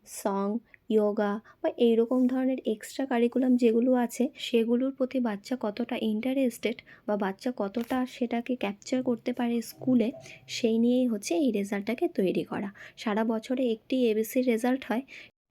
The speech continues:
রেজাল্টের কথা বলতে বলতে ট্রেনেও উঠে গেছি। এখানে ট্রেনে দেখো, হকার দাদাদের কাছ থেকে আরশির জন্য কয়েকটা ক্লিপ কিনেছি। আর ও দেখছে আর বলছে, "মা, এটা নেব, ওটা নেব, সেটা নেব।" আর এগুলো দেখলে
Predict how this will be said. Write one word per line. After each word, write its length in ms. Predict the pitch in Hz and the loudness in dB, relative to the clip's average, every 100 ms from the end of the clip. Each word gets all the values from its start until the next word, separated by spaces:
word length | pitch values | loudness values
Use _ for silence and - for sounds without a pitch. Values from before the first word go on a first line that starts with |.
| - | -6
রেজাল্টের 520 | 226 226 240 247 269 277 | 0 0 0 0 -2 -2
কথা 240 | 254 277 | 0 2
বলতে 280 | 262 240 269 | 2 2 2
বলতে 320 | 277 247 254 - _ _ | 2 2 0 -4 _ _
ট্রেনেও 420 | - 240 226 240 | 2 4 6 4
উঠে 320 | 240 202 - 170 | 4 2 0 0
গেছি। 440 | 170 170 - 190 - - - | -2 -4 -8 -8 -10 -20 -8
এখানে 340 | 214 208 226 240 | -2 2 4 2
ট্রেনে 420 | - 226 226 254 | 2 2 2 0
দেখো, 320 | 240 214 320 415 - - | -2 -2 -2 -4 -12 -20
হকার 380 | - 196 226 240 | -4 -2 0 0
দাদাদের 420 | 240 247 254 269 | 0 2 2 2
কাছ 220 | 240 233 - | 0 -4 0
থেকে 260 | 269 269 269 - - | 0 0 -4 -8 -6
আরশির 360 | 196 196 - | -6 -2 -2
জন্য 280 | 220 233 233 | 0 2 2
কয়েকটা 360 | 240 202 202 254 | 2 -2 -2 -6
ক্লিপ 340 | - 214 190 - | -2 0 0 0
কিনেছি। 520 | - 175 165 - 196 - - - | -2 -2 -2 -6 -10 -10 -20 -6
আর 120 | 214 | -2
ও 80 | 226 | 0
দেখছে 560 | 208 220 214 - 302 330 | 4 2 2 -2 -2 0
আর 100 | - | -2
বলছে, 260 | 202 202 202 | 0 0 0
"মা, 120 | 220 - | -2 -2
এটা 220 | 214 214 | -2 0
নেব, 320 | 202 196 208 220 _ | 0 -2 -4 -6 _
ওটা 240 | 214 208 196 | -4 0 0
নেব, 340 | 196 196 202 202 - | 0 -2 -4 -6 -6
সেটা 260 | 214 196 | -4 -4
নেব।" 260 | 202 202 208 - - - | -4 -4 -6 -8 -14 -6
আর 120 | 202 | 0
এগুলো 340 | 202 202 247 | 0 2 4
দেখলে 520 | 247 226 220 262 240 | 4 4 4 4 4